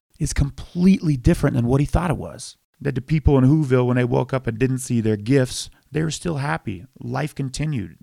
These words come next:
There was still happiness and laughter. It was incredible. One of the most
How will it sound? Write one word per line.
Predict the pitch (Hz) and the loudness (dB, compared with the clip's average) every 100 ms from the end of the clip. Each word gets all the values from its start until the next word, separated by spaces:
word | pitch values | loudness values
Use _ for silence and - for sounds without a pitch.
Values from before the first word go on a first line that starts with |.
| _ | _
There | 135 139 | -10 -8
was | 135 | -6
still | - - 156 160 139 | -8 -8 -4 -4 -6
happiness | - 143 - 160 165 160 | -6 -6 -4 -6 -6 -8
and | - 120 | -10 -10
laughter. | 113 147 170 - 92 | -8 -8 -12 -16 -18
It | - | -14
was | 143 | -10
incredible. | 151 196 196 - - _ | -6 -4 -4 -6 -14 _
One | 131 170 | 0 2
of | |
the | 196 | 2
most | 175 151 | 2 0